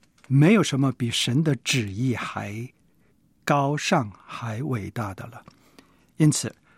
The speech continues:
让我们学习感恩吧。这是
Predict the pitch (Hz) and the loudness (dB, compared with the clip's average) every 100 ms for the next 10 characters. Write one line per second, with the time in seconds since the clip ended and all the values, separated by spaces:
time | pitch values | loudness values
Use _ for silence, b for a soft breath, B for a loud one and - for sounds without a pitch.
0 | _ 165 143 117 113 123 - 123 - 113 | _ 0 0 0 -4 -2 -2 -2 -2 -6
1 | 110 110 95 120 104 - - _ _ _ | -6 -6 -6 -8 -10 -12 -20 _ _ _
2 | b b b b b b b b b _ | b b b b b b b b b _
3 | _ _ _ _ _ - 170 - 143 117 | _ _ _ _ _ 0 2 4 2 -2